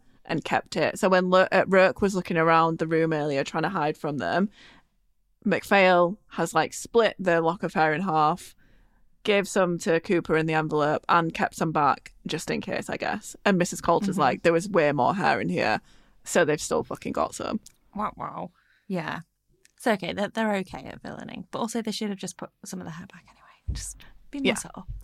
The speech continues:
Speaker 2: <laughs>
Speaker 1: I would just like to point out that the monkey shushes them.
Speaker 2: Yeah.
Speaker 1: L M P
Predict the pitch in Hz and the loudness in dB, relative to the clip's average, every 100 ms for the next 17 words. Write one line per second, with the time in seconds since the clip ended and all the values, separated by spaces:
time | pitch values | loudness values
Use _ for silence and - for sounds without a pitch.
0 | - - - - 262 330 440 - - 185 | -16 -14 -6 2 4 6 6 4 4 0
1 | 170 - 165 - - 180 - 175 254 277 | 0 0 0 0 0 0 2 4 4 2
2 | _ _ 277 294 339 311 - 208 - 330 | _ _ 2 6 6 6 4 2 4 4
3 | 392 370 302 240 - - - _ - - | 4 6 4 4 0 -14 -20 _ -20 -18
4 | - - 453 587 605 - _ - - - | -16 -4 0 2 0 -4 _ -20 -2 4
5 | 453 480 466 - 415 | 6 6 6 6 6